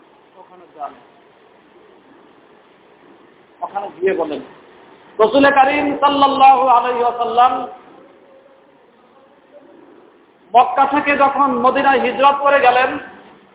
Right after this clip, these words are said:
ওখানে যে বলেন, নিকটে যে বলেন, রাসূল করিম সাল্লাল্লাহু আলাইহি ওয়াসাল্লাম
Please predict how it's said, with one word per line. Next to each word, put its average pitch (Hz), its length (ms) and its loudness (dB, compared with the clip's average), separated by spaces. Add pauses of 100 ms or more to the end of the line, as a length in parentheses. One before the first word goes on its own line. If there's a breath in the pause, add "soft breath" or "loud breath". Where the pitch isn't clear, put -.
(2500)
ওখানে 190 280 -18 (140)
যে 196 200 0
বলেন, 170 280 -2
নিকটে 208 420 -4
যে 185 180 -2
বলেন, 151 240 -2 (800)
রাসূল 277 420 4
করিম 277 420 -2
সাল্লাল্লাহু 269 640 2
আলাইহি 247 320 0
ওয়াসাল্লাম 247 640 2